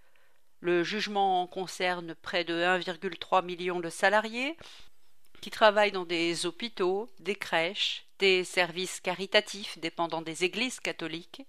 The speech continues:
et protestantes. Celles-ci bénéficient en effet en Allemagne de privilèges exorbitants.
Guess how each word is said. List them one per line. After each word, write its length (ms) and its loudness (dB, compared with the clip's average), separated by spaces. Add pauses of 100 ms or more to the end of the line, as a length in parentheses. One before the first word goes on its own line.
(140)
et 60 -10
protestantes. 680 -8 (1300)
Celles-ci 440 2
bénéficient 640 -4
en 100 2
effet 260 -2
en 120 -2
Allemagne 540 -2
de 220 0
privilèges 640 -2
exorbitants. 640 -8